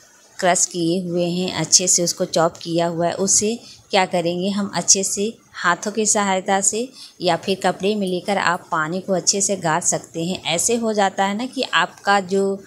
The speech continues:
लौकी का पानी सूख लेता है,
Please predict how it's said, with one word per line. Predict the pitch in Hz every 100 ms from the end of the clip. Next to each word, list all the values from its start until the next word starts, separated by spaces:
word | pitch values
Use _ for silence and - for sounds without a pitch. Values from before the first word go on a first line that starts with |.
| -
लौकी | 180 180 -
का | 214 240
पानी | - 170 165 190 233 - - -
सूख | - - 214 214
लेता | 180 160 160
है, | 156 170